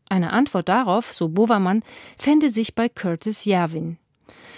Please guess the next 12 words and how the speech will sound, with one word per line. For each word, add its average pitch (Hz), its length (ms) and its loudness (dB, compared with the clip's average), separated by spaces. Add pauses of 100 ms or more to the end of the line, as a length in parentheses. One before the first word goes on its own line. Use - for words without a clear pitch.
(200)
Der 202 200 2
einundsechzigjährige 220 1120 0
U-S-Softwareentwickler 208 1500 0
und 175 300 -2
neoreaktionäre 190 1300 2
Theoretiker 196 840 -2 (440)
gilt 320 240 0
als 247 240 -4
Star 190 300 0
der 180 200 -2
rechten 180 360 -4
Avantgarde. 196 640 0